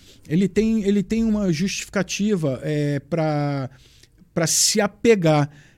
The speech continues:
"Ah, se falhar, se não ficar tão bom, a, a, eu dou garantia, a pessoa pode vir aqui, eu retoco, eu refaço." Então acaba sendo legal, porque é, é, é, é,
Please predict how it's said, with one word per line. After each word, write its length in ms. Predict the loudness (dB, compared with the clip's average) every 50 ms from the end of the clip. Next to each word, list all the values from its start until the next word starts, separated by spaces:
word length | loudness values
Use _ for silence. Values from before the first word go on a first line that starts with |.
| _ _ -6
"Ah, 300 | -4 -2 0 2 2 0
se 380 | 0 0 -2 -2 -2 -2 -2 -2
falhar, 800 | 0 2 2 4 4 4 4 4 4 4 4 4 4 4 2 0 -4 -14 _ _
se 200 | -8 -2 0 2
não 100 | 2 0
ficar 220 | 2 0 0 0
tão 200 | 2 2 2 4
bom, 440 | 4 4 2 4 4 4 4 2 2
a, 160 | 0 -2 -4 -4 -6 -6
a, 240 | -4 -2 -2 0 2 4
eu 140 | 4 4
dou 180 | 6 6 6 6
garantia, 720 | 6 4 4 4 2 2 0 0 0 2 4 4 4 4
a 40 | 4
pessoa 280 | 2 0 0 0 0 -2
pode 240 | 0 -2 -2 0 0
vir 160 | 2 2 0
aqui, 240 | 0 0 0 2 2
eu 100 | 4 4
retoco, 960 | 2 0 0 0 2 2 4 4 4 4 2 2 0 0 2 4 4 2 2
eu 120 | 2 2
refaço." 400 | 2 0 0 0 -2 -2 -4 -4 -10 -18 -20 -20 -6 -2
Então 380 | -2 -2 2 2 4 4 4
acaba 400 | 4 2 2 2 2 4 2 0 0 -4 -14 -20 -18 -10
sendo 360 | -8 -2 0 0 2 4 4
legal, 340 | 4 4 2 2 2 0 0
porque 500 | 0 0 -2 -2 -2 0 0 0 0 0
é, 80 | 0 -4
é, 180 | -4 -2 -4 -4
é, 380 | -4 -2 -2 -2 -2 -2 -2 -4
é, 160 | -6 -6